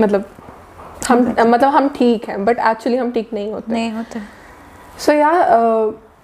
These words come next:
Speaker 1: with this, let us conclude it कि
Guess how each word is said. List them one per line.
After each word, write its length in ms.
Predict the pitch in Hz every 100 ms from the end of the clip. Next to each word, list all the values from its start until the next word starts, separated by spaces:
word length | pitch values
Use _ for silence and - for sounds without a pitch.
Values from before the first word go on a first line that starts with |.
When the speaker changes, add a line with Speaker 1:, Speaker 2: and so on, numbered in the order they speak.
| _ - - - - 220
Speaker 1:
with 280 | 294 247 247
this, 300 | 285 330 - - - - 233 247
let 200 | 254 311
us 120 | 320
conclude 560 | 294 285 269 247 226 208
it 140 | 233 285 - - -
कि 320 | 285 294 302